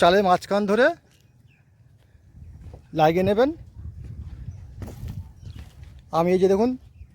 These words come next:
এরকম তার দিয়ে, এই যে তার দিয়ে, পেজ দিয়ে এরকমভাবে বেঁধে বেঁধে একদম মা-, মটকা সরাসরি মাঝখান ধরে লাগাবেন,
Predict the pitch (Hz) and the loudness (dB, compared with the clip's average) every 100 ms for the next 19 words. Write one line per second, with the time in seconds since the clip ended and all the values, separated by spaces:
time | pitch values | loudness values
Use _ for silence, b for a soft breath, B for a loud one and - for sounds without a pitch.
0 | - - 170 190 - 170 170 156 190 254 | -10 0 2 2 2 4 4 2 0 2
1 | 320 - _ _ - 180 170 185 175 170 | 0 -8 _ _ -12 -4 -2 0 4 4
2 | 170 165 196 208 - 180 190 160 190 196 | 2 0 0 0 2 0 0 0 0 2
3 | 185 190 185 226 175 185 202 262 349 - | 0 -2 0 0 0 0 2 0 -2 -8
4 | - b b b b b b - 170 156 | -20 b b b b b b -6 -2 2
5 | 202 185 180 170 175 175 180 214 - 202 | 0 0 2 4 4 4 4 4 4 6
6 | 208 226 220 180 - 202 214 220 262 | 6 4 2 2 0 0 2 4 4